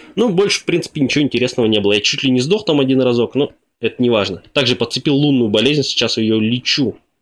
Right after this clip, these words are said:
Тоже ничего такого си-, неприятно сильного нет. А, щас мы берем, наверное, снаряжение, врываемся в Киев, начинаем судорожно его весь читать и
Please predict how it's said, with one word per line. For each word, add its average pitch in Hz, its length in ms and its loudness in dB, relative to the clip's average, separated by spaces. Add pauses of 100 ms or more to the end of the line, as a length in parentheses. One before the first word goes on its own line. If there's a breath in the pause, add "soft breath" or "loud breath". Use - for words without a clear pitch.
(160)
Тоже 104 220 -2
ничего 123 500 -2
такого 110 400 -2
си-, - 240 -2 (100)
неприятно 139 680 0
сильного 113 400 0
нет. 107 260 0 (540 loud breath)
А, 113 240 2
щас 165 240 0
мы 127 240 2
берем, 120 320 2
наверное, 107 400 2
снаряжение, 139 580 0
врываемся 113 480 0
в - 60 -16
Киев, - 240 -8
начинаем 127 420 0
судорожно 120 480 0
его 107 140 2
весь 113 260 0
читать - 400 -2
и 120 240 -2